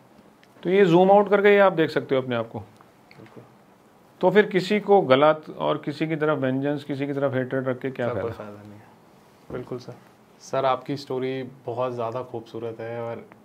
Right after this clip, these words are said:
Speaker 2: मुझे बहुत मज़ा आया आपकी story सुन के। मैं आपसे अब ये समझना चाहता हूँ कि आपका आगे का vision क्या है? What do you see forward with your एनजीओ and with all the work that you are doing?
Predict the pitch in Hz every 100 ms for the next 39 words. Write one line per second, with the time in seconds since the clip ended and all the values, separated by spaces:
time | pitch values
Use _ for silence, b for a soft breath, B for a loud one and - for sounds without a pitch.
0 | - 113 113 110 117 113 110 107 104 -
1 | 104 110 104 104 107 104 98 131 - _
2 | b b b b b 127 131 123 120 -
3 | 151 143 139 - _ _ - 123 131 139
4 | 135 123 123 120 110 117 123 120 113 -
5 | 127 - 117 110 117 117 110 104 107 110
6 | 117 98 98 92 107 117 123 123 123 -
7 | 120 117 104 101 98 - b b 127 120
8 | 120 117 113 110 110 113 113 113 107 110
9 | 107 _ _ _ - - 131 127 123 120
10 | 120 117 113 117 110 104 101